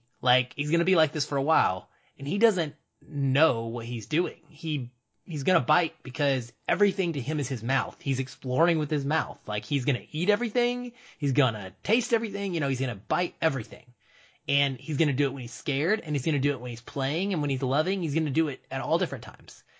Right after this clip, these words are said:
And so Chief bites this boy, and he's simultaneously wrestling with that inner turmoil that I think we can all relate to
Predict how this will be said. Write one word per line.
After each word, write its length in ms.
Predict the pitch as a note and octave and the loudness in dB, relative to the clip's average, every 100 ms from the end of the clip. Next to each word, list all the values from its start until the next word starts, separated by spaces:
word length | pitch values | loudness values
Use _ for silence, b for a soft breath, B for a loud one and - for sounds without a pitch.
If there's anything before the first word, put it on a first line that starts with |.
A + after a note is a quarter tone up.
| b b b b - | b b b b -4
And 140 | C#3+ | -2
so 160 | D3 C#3 | 0 -2
Chief 360 | - G3 E3+ | -2 -4 -2
bites 260 | C3 C3 B2+ | 0 0 -2
this 140 | G#2+ | -8
boy, 460 | - C3 A#2+ F#2+ G2 _ _ _ _ _ - | -6 -4 -2 -4 -10 _ _ _ _ _ -6
and 460 | C#3 C3+ B2+ A#2 - _ _ _ _ _ _ _ _ _ _ | -4 -2 -2 -6 -10 _ _ _ _ _ _ _ _ _ _
he's 320 | - F3 D#3 | -6 -2 0
simultaneously 840 | G#3 G#3+ F#3 D3+ F#3+ G3 D3+ D#3 | 2 2 0 -2 0 0 0 0
wrestling 640 | A#2 B2 C3 - D3 C3+ | 0 -2 -2 -2 -2 -2
with 180 | B2 A#2+ | -4 -4
that 360 | C3 A2 G#2+ - _ _ - | -2 -2 -2 -8 _ _ -6
inner 240 | D#3 C#3+ | -2 -2
turmoil 840 | B2 - F3+ E3 A#2+ G#2 F#2+ F#2+ - | -2 -4 -4 -2 -4 -6 -8 -10 -12
that 220 | C#3+ B2+ B2 | -4 0 0
I 100 | A#2 | 0
think 480 | D3+ C3+ B2 - _ _ _ _ _ _ _ _ _ - | -2 -4 -6 -14 _ _ _ _ _ _ _ _ _ -10
we 300 | D3 C3 C3+ | -4 0 0
can 120 | C3 | 0
all 200 | D3 C3+ | 0 2
relate 340 | C3+ B2 B2+ - | 2 0 -2 -4
to 380 | C#3+ B2 A2 | -6 -6 -8